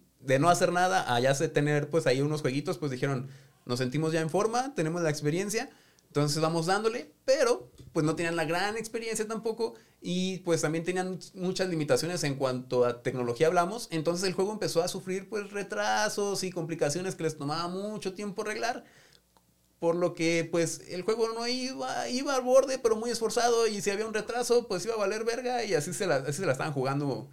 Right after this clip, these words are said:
continuamente. Pero, pues, no todo era sombrío. El equipo de, de Treyarch, pues, ya tenía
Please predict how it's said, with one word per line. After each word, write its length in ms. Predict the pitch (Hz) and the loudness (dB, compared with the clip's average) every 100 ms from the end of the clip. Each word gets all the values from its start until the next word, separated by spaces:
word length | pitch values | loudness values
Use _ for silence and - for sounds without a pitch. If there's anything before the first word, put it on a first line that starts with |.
| - _ | -20 _
continuamente. 720 | - 127 160 160 127 107 - - _ - - _ _ | -4 -2 2 2 2 -2 -10 -20 _ -20 -20 _ _
Pero, 180 | 214 208 | 0 2
pues, 120 | 185 | 2
no 100 | 180 | 2
todo 200 | 185 185 | 2 4
era 120 | 190 | 4
sombrío. 560 | - 185 180 214 330 - _ - _ _ _ - | 4 2 0 -2 -4 -8 _ -20 _ _ _ -10
El 80 | 135 | -4
equipo 280 | 139 147 139 | -2 2 6
de, 540 | 160 135 120 113 107 - | 8 8 6 4 -2 -8
de 80 | 123 | -2
Treyarch, 500 | 151 175 165 - - _ | 2 4 2 -2 -14 _
pues, 160 | 131 | -2
ya 220 | 127 127 139 | 2 2 2
tenía 560 | 147 147 147 135 120 | 0 0 2 0 -2